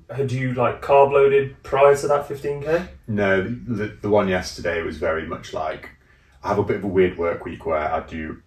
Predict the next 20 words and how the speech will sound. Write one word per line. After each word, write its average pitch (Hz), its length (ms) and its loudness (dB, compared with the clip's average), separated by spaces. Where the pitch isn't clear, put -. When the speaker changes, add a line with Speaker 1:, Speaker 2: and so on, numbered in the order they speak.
Speaker 2:
my 98 300 -10
first, 92 500 0
my 90 200 -4
Monday, 95 280 2
Tuesday, 90 420 -4
Wednesday 85 440 -4
are 76 80 -6
really, 78 300 -6
really 80 220 -8
intense. 87 460 -4
Speaker 1:
Mm-hmm. 135 380 -4
Speaker 2:
Like, 101 180 -4
I'm - 120 -6
pretty 92 200 -6
much 82 160 -12
just - 140 -14
working 85 300 -6
the 82 80 -6
whole 85 160 0
time. 95 400 -4